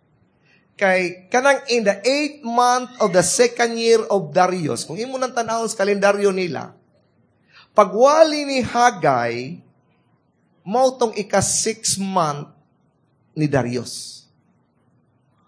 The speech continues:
Ah, di ba? Ika-six month ni Darius, sa paghari ni Darius, nagwali si Hagay. Nagsugod ang mga tao pag-rebuild sa temple. So karon, pagka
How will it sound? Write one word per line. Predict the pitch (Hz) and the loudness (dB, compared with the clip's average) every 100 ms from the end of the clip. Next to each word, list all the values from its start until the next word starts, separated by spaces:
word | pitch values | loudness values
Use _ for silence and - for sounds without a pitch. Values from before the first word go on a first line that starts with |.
| _ _ | _ _
Ah, | - 113 120 | -10 -4 -2
di | 131 | 2
ba? | 185 - - - _ - _ | 2 2 -6 -20 _ -20 _
Ika-six | 233 240 - 311 311 - | 0 2 2 0 -2 2
month | 302 294 | 4 4
ni | 277 | 4
Darius, | 214 254 254 240 240 - | 6 6 6 4 4 4
sa | 214 | 0
paghari | 202 180 254 262 | 0 0 -2 0
ni | 254 247 | -2 2
Darius, | 240 196 185 185 - - | 2 4 2 0 -8 -12
nagwali | 160 180 165 226 240 247 | 0 2 6 8 8 6
si | - 220 | 0 0
Hagay. | 190 185 165 135 113 - _ _ _ _ _ _ | 0 0 -2 -4 -6 -16 _ _ _ _ _ _
Nagsugod | 180 190 - 247 214 233 208 196 | 2 2 4 2 4 4 2 2
ang | 208 | 0
mga | 202 196 196 | 2 0 -2
tao | 196 196 196 190 | -2 0 0 -2
pag-rebuild | 170 143 165 143 175 175 151 | -2 -2 0 4 4 2 -4
sa | - 156 190 - - _ _ _ _ | -4 0 0 -2 -12 _ _ _ _
temple. | - 135 123 - 117 107 - _ _ _ _ - | -6 -4 -4 -8 -8 -8 -20 _ _ _ _ -20
So | - - | -8 -4
karon, | 202 269 269 262 | 2 6 6 6
pagka | 214 196 202 | 4 4 0